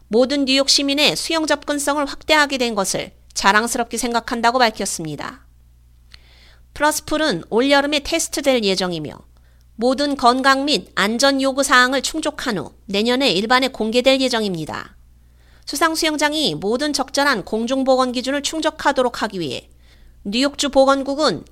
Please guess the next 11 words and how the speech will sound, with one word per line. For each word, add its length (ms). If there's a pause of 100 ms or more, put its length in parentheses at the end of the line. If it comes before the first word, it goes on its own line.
(100)
이 140
새로운 420
범주의 380
수영장을 520
다루는 520
새로운 420
지침을 420
발표할 520
예정입니다. 840 (1000)
한편 340
뉴욕시는 600